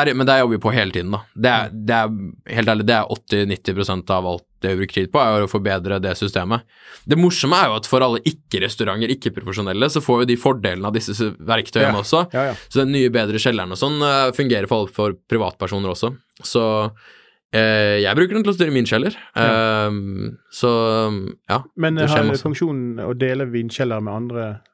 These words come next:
Speaker 2: eh, kommet, eller?
Speaker 1: Nei, den
Speaker 2: Nei,
Speaker 1: har ikke
Speaker 2: du har
Speaker 1: kommet.
Speaker 2: litt på tapetet.
Speaker 1: Det er en del som spør om det,
Speaker 2: Mm.
Speaker 1: så, så regner med at vi får til det en eller annen gang. Men vi
Speaker 2: Ja.
Speaker 1: har fokusert mest på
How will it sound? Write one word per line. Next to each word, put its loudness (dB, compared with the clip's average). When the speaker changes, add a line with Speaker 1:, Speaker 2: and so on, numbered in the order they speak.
Speaker 2:
eh, -6
kommet, -8
eller? -4
Speaker 1:
Nei, 2
den 0
Speaker 2:
Nei, 2
Speaker 1:
har 2
ikke -4
Speaker 2:
du -2
har -2
Speaker 1:
kommet. 0
Speaker 2:
litt -14
på -8
tapetet. -6
Speaker 1:
Det 2
er -2
en 2
del 0
som -2
spør -4
om -6
det, 0
Speaker 2:
Mm. -4
Speaker 1:
så, 0
så 2
regner 0
med 2
at -14
vi 0
får 0
til -4
det 0
en -2
eller -4
annen -2
gang. -18
Men 2
vi 4
Speaker 2:
Ja. 4
Speaker 1:
har -10
fokusert 0
mest -4
på 2